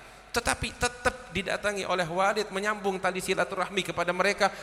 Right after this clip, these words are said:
mendoakannya, memujinya, sampai beliau meninggal dunia dalam keadaan demikian. Dan ini adalah didikan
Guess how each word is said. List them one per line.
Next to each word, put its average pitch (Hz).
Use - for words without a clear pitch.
mendoakannya, 190
memujinya, 202
sampai -
beliau 131
meninggal 127
dunia 139
dalam 117
keadaan 107
demikian. 95
Dan 196
ini 226
adalah 185
didikan 185